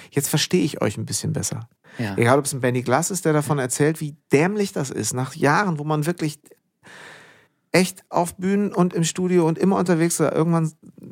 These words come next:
Speaker 1: sagen zu müssen, "Ja, äh, das ist jetzt Grundsicherung, das möchte ich jetzt beantragen."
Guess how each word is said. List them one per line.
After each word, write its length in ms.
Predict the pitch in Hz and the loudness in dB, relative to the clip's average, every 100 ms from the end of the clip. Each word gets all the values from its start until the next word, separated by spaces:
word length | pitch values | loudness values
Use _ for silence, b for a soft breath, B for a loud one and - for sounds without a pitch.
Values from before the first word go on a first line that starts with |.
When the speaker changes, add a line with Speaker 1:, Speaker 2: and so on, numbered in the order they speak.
| - _ - | -20 _ -8
Speaker 1:
sagen 300 | 143 156 170 | 0 0 0
zu 100 | 165 | -4
müssen, 220 | 156 175 | -4 2
"Ja, 260 | 190 175 - | 2 2 0
äh, 220 | 156 156 156 _ | 0 0 -2 _
das 120 | - 151 | -16 -14
ist 100 | - | -12
jetzt 160 | - - | -10 -6
Grundsicherung, 720 | 139 139 131 117 101 101 107 | -2 0 0 0 -2 -2 -6
das 300 | - - - _ - | -8 -8 -8 _ -6
möchte 280 | 131 139 | -4 -4
ich 60 | 127 | -4
jetzt 160 | 113 - | -2 0
beantragen." 640 | 110 120 104 104 101 | -2 -2 0 0 -2